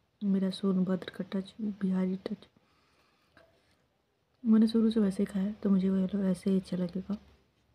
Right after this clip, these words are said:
बहुत tasty,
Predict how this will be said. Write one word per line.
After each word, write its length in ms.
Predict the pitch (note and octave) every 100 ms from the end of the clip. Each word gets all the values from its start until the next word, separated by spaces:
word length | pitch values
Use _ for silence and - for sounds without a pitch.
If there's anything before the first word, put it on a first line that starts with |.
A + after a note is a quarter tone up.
| _ _ _ _ _ _ _ _ _ _ _ _ _ _ _ _ _ -
बहुत 360 | G3 F#3 F#3+ G3
tasty, 380 | F3+ - F#3+